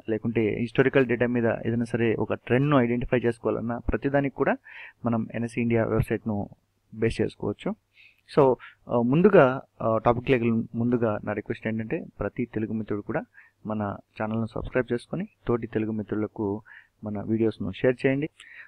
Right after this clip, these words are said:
అలాగే, ఆ, టెక్నికల్ అనాలిసిస్, ఆ, నేర్చుకోవడానికి ఇంట్రెస్ట్ ఉన్నట్లయితే మీరు నన్ను కాంటాక్ట్ కావచ్చు. డిస్క్రిప్షన్‌లో, ఆ, ఈమెయిల్ ఐడీ కానీ మొబైల్ నంబర్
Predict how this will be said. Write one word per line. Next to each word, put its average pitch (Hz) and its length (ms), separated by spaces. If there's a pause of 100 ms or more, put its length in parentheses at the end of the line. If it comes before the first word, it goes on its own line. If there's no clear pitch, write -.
(160)
అలాగే, 160 540
ఆ, 127 100
టెక్నికల్ 180 520
అనాలిసిస్, 135 720
ఆ, 123 60
నేర్చుకోవడానికి 120 640
ఇంట్రెస్ట్ 113 300
ఉన్నట్లయితే 113 520 (500)
మీరు 113 420
నన్ను 110 200
కాంటాక్ట్ 110 360
కావచ్చు. 120 340
డిస్క్రిప్షన్‌లో, 113 720 (180)
ఆ, 107 300
ఈమెయిల్ 117 300
ఐడీ 113 140
కానీ 110 220
మొబైల్ 107 320
నంబర్ 107 260